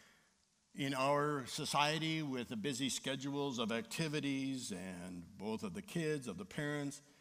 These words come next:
they don't have time to connect at a spiritual level. They hardly have time to say hello. I think, thirdly, the enemy of your soul and your marriage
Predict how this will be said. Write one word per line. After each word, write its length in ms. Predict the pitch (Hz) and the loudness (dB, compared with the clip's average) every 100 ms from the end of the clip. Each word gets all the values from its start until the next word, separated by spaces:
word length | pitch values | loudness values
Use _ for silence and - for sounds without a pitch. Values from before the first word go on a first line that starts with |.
| - - - _ | -20 -20 -20 _
they 100 | - | 2
don't 220 | 180 190 160 | 4 6 4
have 260 | 151 135 | 2 0
time 400 | - 147 170 175 - | 0 2 2 2 0
to 100 | 151 | -6
connect 640 | - - 143 160 175 - | -6 -4 -2 0 -2 -4
at 100 | 113 | -6
a 40 | 104 | -4
spiritual 580 | - 117 107 101 98 92 | -6 -4 -4 -4 -8 -6
level. 380 | 95 92 135 - _ _ _ _ _ _ | -4 -6 -10 -14 _ _ _ _ _ _
They 80 | - | -6
hardly 460 | 127 - 160 147 147 | -4 -2 -2 -2 -2
have 260 | 113 - | -2 -4
time 420 | - 123 135 135 127 | -6 -6 -4 -4 -4
to 140 | 120 | -8
say 260 | - 135 127 | -8 -6 -6
hello. 460 | 117 123 151 104 - _ _ _ _ _ - - 440 - - - _ _ _ _ | -6 -8 -8 -10 -16 _ _ _ _ _ -20 -20 -20 -20 -20 -20 _ _ _ _
I 80 | - | -4
think, 220 | 135 139 | 0 0
thirdly, 540 | - 160 170 165 143 139 | 0 0 0 2 0 0
the 220 | 127 127 | 0 0
enemy 360 | 143 151 147 135 | 0 0 -2 -2
of 340 | 120 123 110 | -2 -2 -2
your 400 | 117 123 131 139 | -2 -2 -2 -4
soul 760 | 127 - - 139 147 180 185 - | -4 -6 -4 -2 0 0 0 -4
and 340 | 127 135 147 | -4 -4 -4
your 380 | 120 127 127 127 | -2 -4 -4 -4
marriage 1120 | 127 123 135 143 127 98 80 95 123 113 | 0 0 4 4 4 0 -2 -6 -8 -10